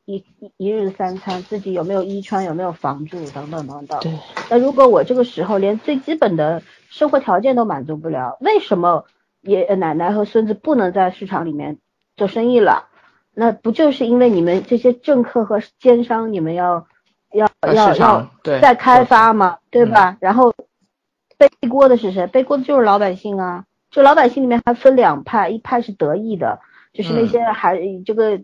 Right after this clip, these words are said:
Speaker 1: 物业主啊等等，
Speaker 2: 对。
Speaker 1: 他们这个拆掉这个市场还有钱拿的，那么这些租户呢？这个东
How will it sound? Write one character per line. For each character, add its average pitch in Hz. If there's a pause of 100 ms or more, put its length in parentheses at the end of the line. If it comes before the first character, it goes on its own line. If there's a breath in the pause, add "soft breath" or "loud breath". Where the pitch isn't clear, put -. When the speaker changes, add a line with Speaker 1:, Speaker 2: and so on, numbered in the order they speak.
Speaker 1:
物 277
业 254
主 139
啊 104
等 143
等， 139
Speaker 2:
对。 143
Speaker 1:
他 240
们 254 (140)
这 226
个 214
拆 -
掉 233
这 214
个 208
市 208
场 139
还 196
有 180
钱 151
拿 135
的， 143
那 208
么 226
这 226
些 262
租 262
户 262
呢？ 202 (320)
这 294
个 -
东 285